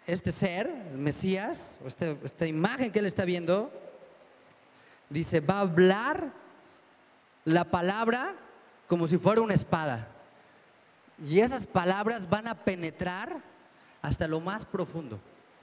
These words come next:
O sea, que no va a haber armadura, no va a haber piedra que resista esa espada que va a entrar hasta adentro. Va a entrar así hasta lo más profundo de cada ser, ¿sí?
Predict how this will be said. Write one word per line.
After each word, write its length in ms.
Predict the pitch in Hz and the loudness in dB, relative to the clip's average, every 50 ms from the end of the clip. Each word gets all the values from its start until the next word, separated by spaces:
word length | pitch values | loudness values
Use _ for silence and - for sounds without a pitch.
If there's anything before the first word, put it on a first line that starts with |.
| - - - - - - - | -20 -20 -20 -20 -20 -12 -8
O 20 | |
sea, 120 | - 175 160 | -6 -4 -4
que 80 | - | -2
no 100 | 190 208 | -2 -2
va 60 | 233 | 0
a 40 | 240 240 | 0 0
haber 180 | 254 247 220 | 0 0 -2
armadura, 760 | 190 165 165 170 165 160 151 160 185 196 185 196 214 233 - - - - - - - - - - _ | -2 -2 -2 -4 -4 -4 -2 0 0 0 0 0 -2 -6 -10 -12 -16 -20 -20 -20 -20 -20 -20 -16 _
no 200 | 151 165 190 208 | -8 -6 -4 -2
va 60 | 208 | -2
a 20 | 196 | 0
haber 320 | 180 196 185 180 - - | 2 0 0 -2 -4 -4
piedra 640 | - 185 180 196 196 202 190 202 208 226 294 349 320 - - - - - - - | -4 0 0 0 0 0 0 -2 -2 -4 -6 -8 -10 -14 -18 -20 -20 -20 -20 -8
que 200 | - 160 156 151 | -4 -4 -2 -2
resista 880 | 139 143 151 143 - - - - - - - 262 302 269 - - 240 226 | 0 -2 -2 -2 -2 -4 -6 -6 -4 -4 -2 -4 -4 -4 -4 -2 -2 -2
esa 240 | 233 240 220 - 226 | -2 -4 -4 -6 -6
espada 460 | 165 - - 214 202 202 208 208 208 | -8 -4 -4 -4 -2 -2 -4 -6 -6
que 140 | - 190 170 | -6 -4 -2
va 100 | 180 208 | -2 -2
a 80 | 226 | -2
entrar 340 | 247 240 220 - 220 220 233 | -6 -8 -8 -8 -6 -6 -6
hasta 220 | 233 196 - - 185 | -8 -8 -8 -8 -6
adentro. 400 | 170 180 185 175 147 135 113 101 - - - - 190 | -6 -6 -6 -6 -6 -6 -6 -8 -10 -16 -6 -4 -4
Va 40 | 190 | -4
a 40 | |
entrar 280 | 185 - 214 208 214 214 | -4 -4 -4 -4 -2 -2
así 180 | 214 185 170 202 | -2 -4 -4 -6
hasta 160 | 175 - - | -6 -6 -2
lo 140 | 170 170 180 | -2 -2 0
más 180 | 214 254 285 - | 0 -2 -2 -2
profundo 480 | - 240 226 160 170 233 226 214 208 | -2 -4 -4 -2 -4 -4 -2 0 0
de 120 | 196 180 180 | 0 0 -2
cada 280 | - 185 180 175 160 | -4 -6 -6 -6 -6
ser, 280 | 131 - 160 143 131 - - - - - - _ _ _ _ _ - | -6 -6 -8 -8 -10 -12 -16 -20 -20 -20 -20 _ _ _ _ _ -18
¿sí? 180 | - 143 143 | -16 -16 -16